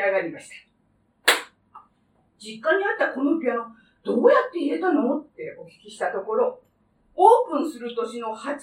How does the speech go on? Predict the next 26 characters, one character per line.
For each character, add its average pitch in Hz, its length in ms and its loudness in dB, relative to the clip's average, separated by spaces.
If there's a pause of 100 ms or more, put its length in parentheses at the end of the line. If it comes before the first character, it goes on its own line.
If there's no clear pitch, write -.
月 453 300 -4
に - 300 -6 (440)
大 247 80 -2
型 320 100 4 (540)
ク 359 100 0
レ 370 180 2
ー - 20 0
ン 262 100 -2
で 320 160 -4
窓 - 340 0
か - 120 -14
ら - 140 -12
入 - 120 -12
れ - 140 0
た 359 140 -4
そ 262 200 -6
う - 20 -4
で - 60 -12
す。 - 200 -20
そ - 80 -20
こ - 140 -20
か 262 100 -2
ら 240 80 -4
で - 60 -14
す - 160 -20
ね。 156 300 -12